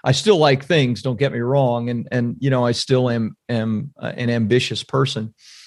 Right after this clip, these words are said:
But, um, so my wife and I were in the ministry for a number of years together. We did, uh, resign from that, but we're still super active in our,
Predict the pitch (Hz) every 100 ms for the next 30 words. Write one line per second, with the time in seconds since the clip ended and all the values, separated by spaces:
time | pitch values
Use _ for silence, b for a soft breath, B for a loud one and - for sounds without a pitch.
0 | B - 104 120 117 117 117 113 143 127
1 | 135 160 175 165 156 143 131 151 139 135
2 | 139 - 127 123 - b b b _ 131
3 | 120 139 143 131 117 131 131 - 117 120
4 | 120 120 117 113 143 147 131 - 123 123
5 | 104 147 190 143 113 113 117 120 117 -
6 | 135 117 - 139 120 117 117 120 110 117
7 | 117 113 110